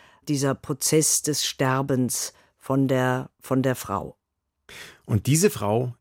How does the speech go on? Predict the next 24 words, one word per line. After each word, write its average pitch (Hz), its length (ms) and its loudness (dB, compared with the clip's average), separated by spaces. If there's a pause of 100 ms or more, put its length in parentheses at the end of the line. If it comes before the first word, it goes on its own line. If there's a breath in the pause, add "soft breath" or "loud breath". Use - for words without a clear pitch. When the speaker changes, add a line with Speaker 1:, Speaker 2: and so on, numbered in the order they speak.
Speaker 2:
ist 131 240 0
aber 101 180 -2
nicht 113 560 0
mit 110 160 0
einer 95 380 0
einzelnen 98 640 -2 (180)
Schauspielerin 85 800 -2 (140)
besetzt 82 400 -2
bei 78 100 -2
Ihnen, 110 280 -4
wenn 85 120 -2
ich 87 120 -6
das, - 400 -6
äh, 82 240 -2 (540)
richtig 107 340 -2
gelesen 113 500 0
habe, 123 220 -2
in 110 120 -2
dem, 110 140 2
Speaker 1:
Mhm. 110 40 0
Speaker 2:
was 104 140 0
man 104 160 -2
vorher 107 340 2
sozusagen 92 640 0